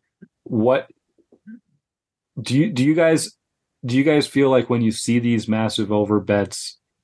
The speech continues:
do you kind of give the player credit for doing that in a balanced fashion, or do you feel that it skews towards value, or do you feel it skews towards bluffs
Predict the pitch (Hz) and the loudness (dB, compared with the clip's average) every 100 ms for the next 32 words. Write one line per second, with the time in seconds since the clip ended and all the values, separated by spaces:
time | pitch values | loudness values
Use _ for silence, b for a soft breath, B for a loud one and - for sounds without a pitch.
0 | _ _ _ _ _ _ _ 120 123 117 | _ _ _ _ _ _ _ 0 0 2
1 | 131 127 123 110 - 123 113 117 113 113 | 2 4 2 0 0 0 0 0 0 0
2 | - 110 110 110 110 110 _ _ - - | 0 2 2 2 0 -4 _ _ -14 -2
3 | 117 117 123 - - 120 110 113 113 113 | 0 2 0 -2 -12 -4 2 2 4 2
4 | 127 110 95 107 110 107 - 107 117 113 | 0 -6 -2 0 0 -2 -2 -2 -2 0
5 | 135 131 127 107 98 107 110 - 113 107 | -2 0 -2 -2 0 0 0 2 2 4
6 | 107 117 - - 110 110 107 104 104 104 | 0 -2 -12 -2 2 2 0 -2 0 0
7 | 92 98 98 107 110 117 135 117 101 104 | -2 -2 0 2 4 2 2 -2 0 -2
8 | 101 110 104 101 - 104 104 98 101 95 | 0 0 0 -4 -8 0 0 0 -4 -2
9 | 90 85 _ 87 - - - | -4 -6 _ -4 -4 -10 -16